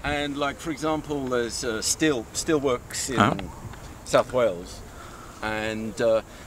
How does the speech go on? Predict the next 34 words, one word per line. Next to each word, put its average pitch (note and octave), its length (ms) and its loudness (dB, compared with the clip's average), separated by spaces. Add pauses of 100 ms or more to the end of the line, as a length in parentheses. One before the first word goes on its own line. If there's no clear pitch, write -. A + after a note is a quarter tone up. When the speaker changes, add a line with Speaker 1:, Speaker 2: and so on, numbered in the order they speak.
(120)
Speaker 1:
it's E3 260 2
illegal E3+ 540 0
for - 200 -10
the A2 80 -6
British C#3+ 380 0
government A#2 540 2 (100)
Speaker 2:
Hmm? F#2+ 140 2
Speaker 1:
to - 120 0
assist. - 720 -2 (520)
Uh, G#2+ 760 2
Speaker 2:
Yeah, G#3+ 160 12
yeah, A3 160 8
yeah, A3+ 120 10
Speaker 1:
uh, F3 100 6
Speaker 2:
the, C#3 100 4 (120)
the C3 60 8
Speaker 1:
uh, B2 40 4
Speaker 2:
companies. B2+ 460 8
Speaker 1:
a, A#2+ 320 -4
uh, - 520 4
company - 320 4 (140)
like, - 260 2
uh, G2+ 240 -4 (100)
you B2+ 120 -4
know, F2+ 120 -4 (640)
Tata D#3 260 2
Steel A2 360 -2
is F#2 100 -10
called, G#2+ 260 -6 (220)
and, B2+ 360 -6
uh, C#3 340 -4 (1300)
it's E3+ 140 -4
illegal. F#3 400 2 (580)
And, C3 420 -2